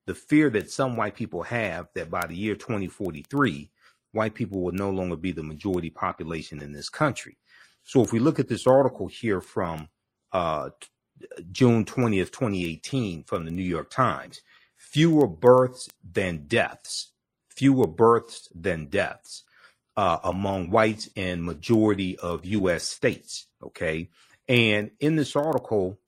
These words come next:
from the New York Times, it talks about how deaths now outnumber births among white people in more than half the states in the country. Demographers have found signaling,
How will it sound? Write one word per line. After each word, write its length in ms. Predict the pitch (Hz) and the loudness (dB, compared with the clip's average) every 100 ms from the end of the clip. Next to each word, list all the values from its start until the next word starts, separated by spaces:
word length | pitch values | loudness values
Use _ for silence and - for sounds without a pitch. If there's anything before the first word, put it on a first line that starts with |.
| _ _ | _ _
from 120 | - | -8
the 60 | 92 | -6
New 120 | 110 | -2
York 240 | 127 123 - | 0 0 -2
Times, 400 | 139 127 104 101 | -4 -4 -4 -8
it 80 | |
talks 240 | - 139 - | -4 -4 -2
about 240 | 107 98 | -2 -2
how 160 | 107 90 | -2 -4
deaths 520 | 78 78 139 135 - | -4 2 2 0 -6
now 320 | 95 120 110 - | -2 0 0 0
outnumber 540 | 120 101 104 110 90 | -2 -2 -2 -2 -4
births 640 | 78 73 120 87 76 - - _ _ _ - | -8 2 2 2 -2 -12 -20 _ _ _ -6
among 420 | 95 104 98 87 | -2 0 -2 -2
white 260 | 107 120 | -2 -2
people 480 | - 90 76 78 71 _ _ _ - | -6 -10 -10 -10 -12 _ _ _ -6
in 180 | 101 85 | -4 -2
more 300 | 101 117 107 | 2 4 4
than 260 | 95 87 | 0 -4
half 460 | 80 - 135 127 - | -6 -6 -4 -2 -4
the 140 | - | -8
states 480 | - - 131 110 - - | -12 -4 -2 -2 -6 -12
in 140 | 92 | -10
the 80 | 82 | -10
country. 520 | - - 127 - - _ _ _ _ _ | -6 -4 -4 -6 -18 _ _ _ _ _
Demographers 880 | 107 87 117 143 120 - 95 90 - | -2 4 4 4 0 -6 -4 -4 -6
have 160 | 87 - | -10 -2
found 540 | 135 123 95 80 85 90 _ _ _ | 2 2 0 -2 -6 -12 _ _ _
signaling, 920 | - - 160 143 123 92 80 78 85 | -14 0 2 4 2 0 -4 -8 -12